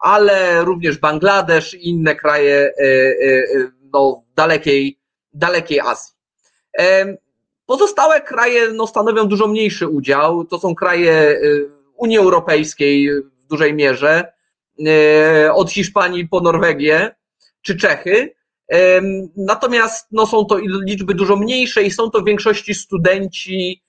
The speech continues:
na wymianie, to znaczy nie studiujący tutaj, e, ciągle, tylko studiujący semestr lub dwa semestry w ramach jakiegoś programu typu Erasmus lub, e, e, lub podobny. Em,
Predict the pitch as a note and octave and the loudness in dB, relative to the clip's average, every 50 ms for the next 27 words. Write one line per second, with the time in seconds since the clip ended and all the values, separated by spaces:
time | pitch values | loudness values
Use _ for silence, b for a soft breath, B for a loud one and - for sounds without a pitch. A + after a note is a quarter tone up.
0 | _ _ _ D#3 F3 F#3+ F#3 F3 G3 G3 G3 G3 F3 D#3 C3+ A#2+ - _ _ _ | _ _ _ -4 -4 -4 -2 -2 0 0 0 0 0 -2 -4 -8 -12 _ _ _
1 | D3 D#3 D#3 - G#3 G#3+ G#3 G#3 G#3+ G3+ F3 G3 G3 F#3+ F#3+ F#3 F#3 F3 - F3+ | -10 -10 -8 -4 -4 -4 -2 -2 -4 -2 0 2 2 2 0 -2 -6 -8 -8 -4
2 | - E3 D#3 D#3 D#3 D#3 - _ _ _ _ _ - - C3 C3+ C3 C3 A#2+ B2+ | -2 0 0 0 -2 -4 -10 _ _ _ _ _ -4 -2 0 0 0 0 -2 -4
3 | - _ _ _ _ - - C4 C#4+ D#4 D4+ D4 D4 C#4 C#4+ - A3+ G#3+ A3 G#3 | -8 _ _ _ _ -4 -2 -2 -2 0 0 0 0 0 -2 -6 -4 -2 -2 -2
4 | G#3 - G3 F3 G3 G3+ G3+ G#3 G#3 G3+ G3+ - F#3+ F#3+ F#3+ F3+ F3 E3+ E3 E3 | -4 -6 -8 -2 0 2 2 2 2 0 -2 -2 0 2 2 4 2 2 0 -2
5 | D#3+ D#3 D3 C#3 C3+ - - E3+ F#3 G3 F3+ D#3+ D#3 - - C#3+ C#3 B2 - _ | -4 -6 -6 -8 -6 -4 -2 -2 0 2 0 0 0 -4 -8 -10 -10 -10 -6 _
6 | - D#3+ D#3+ - D3+ C#3+ D3 D3+ - D3+ C#3 C3+ C#3 C#3 C3 B2+ B2+ - - C#3 | -2 -2 -2 -2 -2 -2 -2 -4 -4 -6 -4 -4 -2 -2 -2 -4 -4 -6 -8 -10
7 | - - - C#3+ B2 C3+ D3+ D3+ D#3+ D3 - - - - C#3+ C#3+ - B2+ C3+ D3 | -8 -6 -6 -4 -2 0 0 -2 -2 -4 -8 -10 -6 -2 -2 0 2 2 0 0
8 | C#3+ C#3 C3+ C3 A#2 _ B2+ B2+ B2 _ _ _ _ _ _ _ _ _ _ _ | -2 -4 -10 -16 -8 _ -6 -6 -6 _ _ _ _ _ _ _ _ _ _ _
9 | _ - - - B2+ A#2+ A#2+ A#2+ B2 A#2+ A#2 A#2+ - C3+ D3+ D3 D#3 E3 - - | _ -2 0 2 2 2 2 2 2 2 2 0 0 2 2 2 2 0 -2 -2
10 | - E3+ E3+ - C#3 - - - _ _ _ _ _ _ _ _ _ _ _ B | -2 -2 -2 -2 -2 -4 -6 -12 _ _ _ _ _ _ _ _ _ _ _ B
11 | B B B B B B B B - - D3+ E3 E3+ E3+ E3+ F3 F3 F3+ F3+ F3 | B B B B B B B B -4 0 0 2 2 2 2 2 0 -2 -4 -8